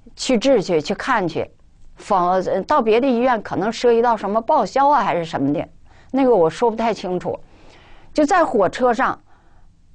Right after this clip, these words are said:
我姐夫后来跟我学，他说在火车上，大三儿就说，郭丽杰的一生就这样结束了，说一点儿也不哭也不闹，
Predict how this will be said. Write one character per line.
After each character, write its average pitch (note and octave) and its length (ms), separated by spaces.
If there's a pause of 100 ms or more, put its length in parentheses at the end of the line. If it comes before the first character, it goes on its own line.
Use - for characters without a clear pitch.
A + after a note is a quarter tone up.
(160)
我 C#4 120
姐 A#3 240
夫 G3 140
后 A3 180
来 G3+ 160
跟 G3+ 180
我 F3+ 140
学， D3+ 380 (460)
他 - 100
说 C4+ 140
在 C#4+ 160
火 C#3+ 240
车 G3+ 240
上， F#3+ 260 (160)
大 A#3 160
三 G3+ 160
儿 F#3+ 100
就 F#3 80
说， D#3+ 400 (1300)
郭 D4+ 200
丽 C4 440
杰 F#3+ 260
的 A#3+ 140
一 A3 180
生 F3+ 340
就 A#3+ 160
这 B3+ 160
样 G3+ 180
结 D#3 200
束 E3 280
了， G#2+ 140 (720)
说 C#4+ 140
一 G#4+ 180
点 A#3 140
儿 C4 80
也 C#4 100
不 A#3 160
哭 A#3+ 220
也 G3 120
不 F3+ 180
闹， G3+ 280